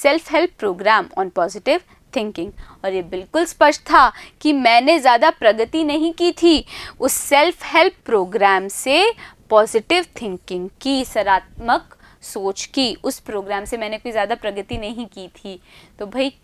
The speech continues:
क्यों नहीं सोच पाया, कुछ अच्छा विचार क्यों नहीं कर पाया? बच्चों, उसके बारे में हम जानेंगे अगले वीडियो में, पर पहले हम इन सारे शब्दों को रिवाइज करेंगे। तो देखिए, सबसे पहला है कंसिडरेशन।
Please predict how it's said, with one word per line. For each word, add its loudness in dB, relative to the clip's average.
क्यों 0
नहीं 2
सोच -2
पाया, 4
कुछ -4
अच्छा 0
विचार 2
क्यों -6
नहीं -2
कर 0
पाया? 4
बच्चों, 0
उसके -2
बारे 2
में -8
हम -10
जानेंगे 0
अगले 0
वीडियो -2
में, 6
पर 6
पहले 4
हम 4
इन 0
सारे 2
शब्दों -4
को -4
रिवाइज -2
करेंगे। -2
तो 2
देखिए, 0
सबसे 2
पहला 2
है 2
कंसिडरेशन। -6